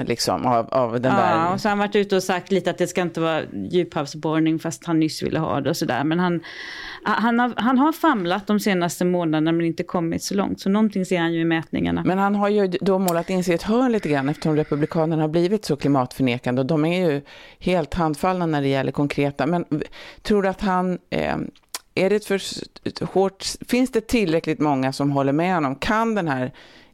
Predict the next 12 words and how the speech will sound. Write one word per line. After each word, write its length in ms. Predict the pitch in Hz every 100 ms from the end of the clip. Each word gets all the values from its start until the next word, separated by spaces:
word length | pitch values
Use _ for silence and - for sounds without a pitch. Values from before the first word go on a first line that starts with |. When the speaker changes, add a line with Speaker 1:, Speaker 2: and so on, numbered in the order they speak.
| -
Speaker 1:
inställningen 1040 | 175 143 131 - 139 123 127 127 123 123 123 - - -
att 160 | - 139
prata 320 | 160 135 -
om 100 | 135
miljö, 480 | 131 123 123 120 117 -
eh, 240 | 123 120 120
och 220 | - 131
stället 360 | - 127 117
för 100 | -
klimat, 400 | 117 120 110 -
kan 360 | - 170 208 196
den, 380 | 156 139 139